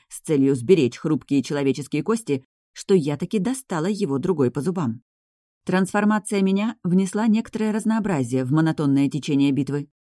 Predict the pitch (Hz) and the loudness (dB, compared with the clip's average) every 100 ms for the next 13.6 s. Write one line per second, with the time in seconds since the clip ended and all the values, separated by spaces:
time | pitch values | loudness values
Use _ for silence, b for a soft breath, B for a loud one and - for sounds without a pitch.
0 | _ 165 151 147 147 - 151 156 220 127 | _ 0 2 2 0 -2 0 0 0 -2
1 | 135 131 143 - 156 143 160 156 170 170 | -4 -4 -6 -4 -4 -2 -2 0 0 -2
2 | 214 214 151 139 131 _ _ - 170 156 | -4 -4 -2 -2 -4 _ _ 2 4 4
3 | 151 165 127 156 156 151 143 151 151 147 | 2 0 -2 -2 -2 -2 0 2 0 0
4 | 165 180 185 120 113 - - 165 180 247 | -2 -4 -4 -4 -6 -10 -2 0 0 -4
5 | 302 - 131 - 131 - 131 131 - 139 | -6 -4 -4 -4 -6 -2 -2 -2 -4 -6
6 | 131 165 _ _ _ _ _ _ 202 240 | -6 -8 _ _ _ _ _ _ -4 -4
7 | 226 240 233 196 170 180 180 - 175 165 | -6 -6 -4 -2 0 0 0 2 0 0
8 | 156 170 185 180 135 107 _ _ _ _ | -4 -6 -4 -2 -2 -4 _ _ _ _
9 | _ _ - 160 165 170 180 180 170 180 | _ _ 0 2 2 2 2 4 4 2
10 | 226 233 147 127 147 143 113 139 131 131 | 0 0 -2 -2 0 0 2 0 0 0
11 | 208 175 127 _ - 175 165 202 226 - | 0 0 -2 _ -2 0 2 0 -2 -4
12 | 202 185 208 220 190 185 - 170 170 139 | -8 -4 -4 -2 -2 -4 -2 2 4 4
13 | 123 127 131 147 185 190 | 4 2 2 0 -2 -4